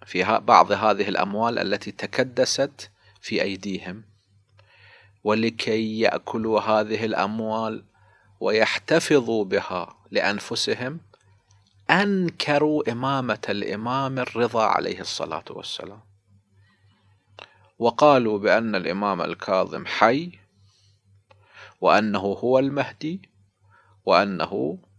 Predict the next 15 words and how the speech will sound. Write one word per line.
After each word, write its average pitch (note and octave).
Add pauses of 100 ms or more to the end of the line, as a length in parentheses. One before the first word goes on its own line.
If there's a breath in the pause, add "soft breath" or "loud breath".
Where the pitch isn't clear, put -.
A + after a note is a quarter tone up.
(440)
غاب، C3+ (800)
يعني -
أحاديث G2
الرسول G2
حول A#2
الإمام G2+
المهدي F2
وحول B2
غيبته B2+ (640 soft breath)
طبقوها B2
على G#2+
الإمام A2
الكاظم F#2
عليه E2
الصلاة F2